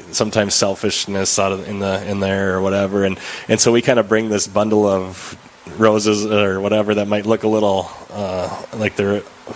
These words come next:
ne-, in need of water or something like that. They're a little droopy, uh, but Mary brings a beautiful bouquet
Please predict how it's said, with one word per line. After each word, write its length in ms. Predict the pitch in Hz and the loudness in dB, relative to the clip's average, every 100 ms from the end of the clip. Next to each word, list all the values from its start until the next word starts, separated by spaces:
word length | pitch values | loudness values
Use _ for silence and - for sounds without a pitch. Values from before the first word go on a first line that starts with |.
| - | -8
ne-, 300 | 113 120 123 - | 0 0 0 -2
in 420 | 131 127 143 131 | 0 0 2 4
need 160 | 123 123 | 4 2
of 80 | |
water 460 | 104 104 104 107 101 | 2 0 2 0 2
or 60 | 98 | 2
something 380 | - 120 120 110 | 2 2 0 0
like 180 | 104 | 0
that. 240 | - 107 98 | 2 0 2
They're 100 | 110 | 2
a 40 | |
little 160 | 113 104 | 2 2
droopy, 500 | 95 113 113 101 87 - - - - - | 2 2 2 -4 -4 -8 -8 -10 -8 0
uh, 360 | 104 104 101 | 2 2 -2
but 180 | 104 120 | 0 0
Mary 340 | 110 123 139 120 | 4 4 4 2
brings 360 | 107 110 107 | 2 0 0
a 60 | 101 | -4
beautiful 360 | 98 107 - 98 | -2 -2 -2 -2
bouquet 640 | 92 - 104 101 87 | -2 -2 0 0 -2